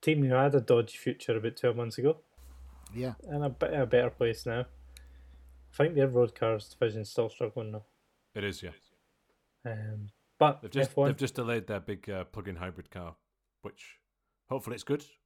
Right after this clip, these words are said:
Speaker 3: That'll come out this year, and that'll be more relevance to the Formula One car. But, uh, I think they've had a difficult development path with it.
Speaker 1: F one, though, they
Speaker 3: <laughs>
Speaker 1: seem to be struggling in testing.
Speaker 2: Yes, a
Speaker 1: They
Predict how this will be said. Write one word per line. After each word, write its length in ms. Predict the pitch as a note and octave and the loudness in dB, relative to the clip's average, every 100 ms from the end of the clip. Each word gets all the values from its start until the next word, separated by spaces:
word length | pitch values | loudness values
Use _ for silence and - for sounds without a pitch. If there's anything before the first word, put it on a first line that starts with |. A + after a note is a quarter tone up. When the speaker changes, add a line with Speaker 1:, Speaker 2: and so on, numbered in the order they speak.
| - | -12
Speaker 3:
That'll 160 | A2 | -10
come 160 | - A2+ | -8 -6
out 120 | A2+ | -6
this 160 | A2+ - | -6 -8
year, 220 | A#2+ B2 - _ - | -8 -8 -12 _ -16
and 120 | F#2+ | -12
that'll 100 | G2 | -10
be 100 | G2 | -8
more 280 | G2 F#2+ F#2 | -4 -4 -4
relevance 380 | F#2+ F#2 F#2 | -6 -8 -12
to 100 | - | -12
the 60 | F#2+ | -12
Formula 340 | - F#2+ F#2 | -10 -10 -10
One 120 | F#2+ F#2 | -12 -14
car. 200 | G2 G2 _ _ - | -16 -18 _ _ -20
But, 100 | - _ _ _ _ _ - - - _ F2+ | -20 _ _ _ _ _ -20 -20 -20 _ -20
uh, 60 | D#2+ | -18
I 40 | |
think 160 | D#2+ A2 | -16 -14
they've 100 | G2+ | -8
had 100 | G2 | -8
a 40 | |
difficult 420 | E2 F#2+ G2 F2+ - | -6 -10 -12 -16 -16
development 420 | F2 F2 E2+ F2 | -14 -14 -14 -20
path 140 | E2 - | -20 -20
with 100 | F2+ | -20
it. 40 | - _ _ _ _ _ _ _ _ _ _ _ _ _ _ _ _ - | -20 _ _ _ _ _ _ _ _ _ _ _ _ _ _ _ _ -2
Speaker 1:
F 180 | C#3+ C#3+ | 0 4
one, 220 | D3 B2+ G#2 _ _ _ _ _ | 4 2 -2 _ _ _ _ _
though, 240 | - C#3 D3 _ _ - | 2 2 2 _ _ -8
they 580 | B2+ B2 B2 B2 B2 A2+ _ _ | -2 0 0 0 -2 -4 _ _
Speaker 3:
<laughs> 300 | _ - D#3+ | _ -6 -2
Speaker 1:
seem 220 | C#3 G3 G3 | -2 -4 -4
to 80 | F3 | -2
be 80 | |
struggling 420 | D#3+ - G#3 D3+ A#2 | -2 2 4 4 4
in 100 | G#2 | 2
testing. 460 | A#2 A2 - D3 D3 _ _ - _ _ _ _ - _ - - - - - | 2 2 0 -4 -6 _ _ -20 _ _ _ _ -20 _ -20 -20 -20 -20 -6
Speaker 2:
Yes, 560 | B2+ A#2 A2+ - - - | -2 0 -2 -6 -10 -2
a 40 | |
Speaker 1:
They 80 | A#2 | 0